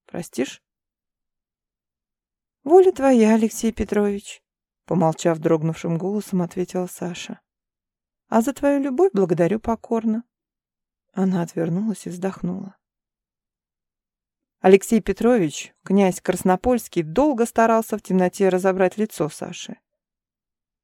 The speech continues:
После молчания он сказал тихо, точно лениво: «Всё равно ты ничего не поймёшь.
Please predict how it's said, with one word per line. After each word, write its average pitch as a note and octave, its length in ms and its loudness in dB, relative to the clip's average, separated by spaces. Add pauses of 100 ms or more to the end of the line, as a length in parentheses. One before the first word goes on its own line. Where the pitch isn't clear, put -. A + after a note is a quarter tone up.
(300)
После D#4 320 -6
молчания A#3 720 0
он G#3+ 140 -2
сказал G3 440 -4
тихо, - 420 -10
точно - 360 -2
лениво: F#3 560 0 (1700)
«Всё F3 240 0
равно A#3 480 2
ты F#3 140 0
ничего E3+ 360 -2
не E3+ 160 0
поймёшь. E3+ 640 -4